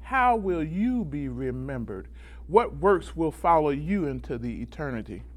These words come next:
You need to, each one of us have to have,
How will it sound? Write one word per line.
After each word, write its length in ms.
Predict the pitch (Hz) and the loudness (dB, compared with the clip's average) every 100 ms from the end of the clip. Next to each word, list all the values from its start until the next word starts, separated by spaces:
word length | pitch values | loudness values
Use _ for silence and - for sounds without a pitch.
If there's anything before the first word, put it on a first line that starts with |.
| - - - - | -16 -16 -16 -8
You 140 | 185 285 | 4 6
need 160 | 277 | 6
to, 140 | - - - - | 4 0 -4 4
each 220 | 277 247 | 4 8
one 160 | 269 | 6
of 100 | 220 | 6
us 120 | 160 - | 4 4
have 260 | 180 165 | 2 2
to 80 | 143 | 0
have, 340 | 160 143 131 | 4 4 4